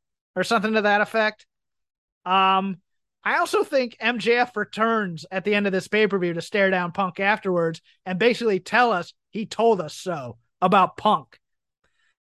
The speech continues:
And that the Pinnacle might be babyfaces <laughs> after that. Possibly F T R even coming in to help with the beatdown of Punk or turning on Punk or going back with M J F to be babyfaces as well.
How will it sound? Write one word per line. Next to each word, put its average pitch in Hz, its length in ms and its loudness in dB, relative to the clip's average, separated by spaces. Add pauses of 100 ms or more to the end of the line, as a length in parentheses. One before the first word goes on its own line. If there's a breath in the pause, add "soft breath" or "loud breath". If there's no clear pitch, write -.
(520)
And 190 380 2
that 202 180 2
the 214 80 -2
Pinnacle 247 500 0
might 202 260 0
be 214 120 -6
babyfaces 175 840 -4
<laughs> - 60 -8
after 180 400 -4 (180)
that. 185 280 -4 (520 loud breath)
Possibly 339 460 2
F 277 220 2
T 269 180 0
R 311 180 6
even 214 240 2
coming 220 240 0
in 214 160 -2
to 196 80 0
help 220 200 0
with 214 120 -6
the 190 80 -6
beatdown 240 640 -4
of 175 200 -6
Punk 311 300 -2
or 190 140 0
turning 285 340 2
on 175 200 -2
Punk 202 320 -2
or 185 100 -2
going 202 420 2
back 196 260 0
with 196 260 -4
M 196 180 -2
J 180 140 -2
F 277 200 -2
to 220 80 -6
be 180 140 2
babyfaces 180 720 0
as 160 120 -8
well. 214 360 2